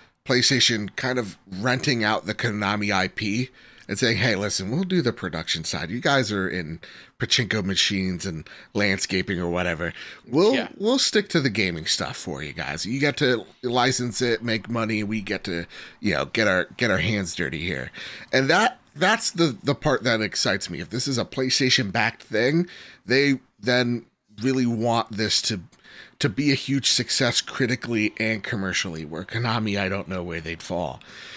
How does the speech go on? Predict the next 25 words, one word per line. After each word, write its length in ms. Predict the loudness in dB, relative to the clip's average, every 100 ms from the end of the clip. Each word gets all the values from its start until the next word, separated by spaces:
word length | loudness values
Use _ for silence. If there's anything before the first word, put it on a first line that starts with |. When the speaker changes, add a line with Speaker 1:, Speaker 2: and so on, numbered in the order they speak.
| -18 -14 0
Speaker 2:
Yeah. 200 | 2 4
Speaker 1:
Also, 500 | 2 2 2 2 -4 _ -10
to 60 |
think 280 | 0 2 2
it's 280 | 0 -2 -10 _ _
PlayStation, 760 | -4 0 2 2 2 2 0 -2 0
I 100 | 2
don't 160 | 4
know 120 | 4
if 120 | 2 0
this 260 | -4 -4
means 720 | 0 2 2 4 2 0 -6 -8
it's 340 | -10 -10 -12 -16 -20 -20 -4
Metal 300 | 0 0 -2
Gear, 340 | -6 -10 -10 -14 -20 _ _ _ _
you 160 | -6 -2
know? 300 | -2 -2 -4 -8
Speaker 2:
S-, 300 | -6 -6 -6
yeah, 200 | -4 -4 -6 -8 0
and 180 | 2
it's, 260 | 2 0 -8 _ _ _ _ _ _ _ -12 -6 -6 -4
I 100 | 0
don't 220 | 2 6
know 220 | 6 6 2
either, 540 | 0 4 4 4